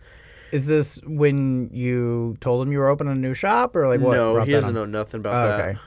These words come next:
Speaker 1: And he's
Speaker 2: But
Speaker 1: not gonna hear a podcast, so that,
Speaker 2: No.
Speaker 1: that's why I asked before. I didn't know if you
Speaker 2: No.
Speaker 1: had, like, a,
Speaker 2: I don't even
Speaker 1: a
Speaker 2: care if he
Speaker 1: reveal
Speaker 2: did,
Speaker 1: thing. Yeah.
Speaker 2: you know.
Speaker 1: I didn't, well, if you were still working there, I mean, I didn't wanna
Speaker 2: Yeah,
Speaker 1: put
Speaker 2: if he
Speaker 1: your
Speaker 2: was still
Speaker 1: fucking
Speaker 2: working there, I
Speaker 1: job in
Speaker 2: wouldn't have
Speaker 1: jeopardy.
Speaker 2: done it
Speaker 1: Yeah.
Speaker 2: anyways. I'm really glad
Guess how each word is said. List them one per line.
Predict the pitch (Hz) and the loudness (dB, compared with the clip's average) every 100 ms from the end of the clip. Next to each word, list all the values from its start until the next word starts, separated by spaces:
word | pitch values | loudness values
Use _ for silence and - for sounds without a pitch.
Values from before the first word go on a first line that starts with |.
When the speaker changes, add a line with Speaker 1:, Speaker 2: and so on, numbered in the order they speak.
| - - | -20 -6
Speaker 1:
And | 143 | 0
he's | 175 | 2
Speaker 2:
But | 135 | 2
Speaker 1:
not | 151 | 2
gonna | 127 | 2
hear | 117 | 0
a | 101 | 0
podcast, | 101 87 - - | -2 -4 -6 -10
so | - 139 | -4 2
that, | 131 202 | 4 6
Speaker 2:
No. | |
Speaker 1:
that's | 214 208 | 6 6
why | 208 | 6
I | 151 | 6
asked | 147 147 | 4 2
before. | 139 131 147 | 0 2 4
I | |
didn't | 135 131 | 4 2
know | 131 | 2
if | 127 | 2
you | |
Speaker 2:
No. | 131 | 2
Speaker 1:
had, | 131 | 2
like, | 123 | 2
a, | 123 113 104 | 2 2 2
Speaker 2:
I | 147 | 4
don't | 151 139 | 4 4
even | 127 | 2
Speaker 1:
a | |
Speaker 2:
care | 131 123 | 4 4
if | 117 | 4
he | |
Speaker 1:
reveal | 131 135 | 2 4
Speaker 2:
did, | 107 110 | 4 2
Speaker 1:
thing. | 120 | 2
Yeah. | 120 92 92 | 2 2 -2
Speaker 2:
you | 117 120 | -6 -6
know. | 107 101 | -2 4
Speaker 1:
I | |
didn't, | 156 151 | 6 8
well, | 160 135 | 6 4
if | 123 123 143 | -2 -4 -2
you | 123 | -2
were | 113 | -2
still | - 139 117 | -2 0 2
working | 123 117 135 | 2 2 0
there, | 131 131 131 131 - - | 0 2 0 -2 -8 -2
I | 127 | 2
mean, | 117 110 | 2 0
I | 110 | 0
didn't | 123 127 | -2 0
wanna | 127 | 4
Speaker 2:
Yeah, | 156 | 6
Speaker 1:
put | 151 | 6
Speaker 2:
if | 143 | 6
he | |
Speaker 1:
your | 220 | 4
Speaker 2:
was | 110 | 4
still | - | 4
Speaker 1:
fucking | 147 147 | 6 4
Speaker 2:
working | - 135 | 2 2
there, | 131 | 6
I | 123 | 6
Speaker 1:
job | 117 | 6
in | 113 | 2
Speaker 2:
wouldn't | 113 | 0
have | 117 101 | 0 0
Speaker 1:
jeopardy. | 110 110 | -2 -2
Speaker 2:
done | 110 | -2
it | 110 | 0
Speaker 1:
Yeah. | 92 | 0
Speaker 2:
anyways. | 110 110 110 | 0 -2 -2
I'm | 139 135 | -2 0
really | 127 120 | 0 0
glad | 110 107 107 104 | 0 0 0 -2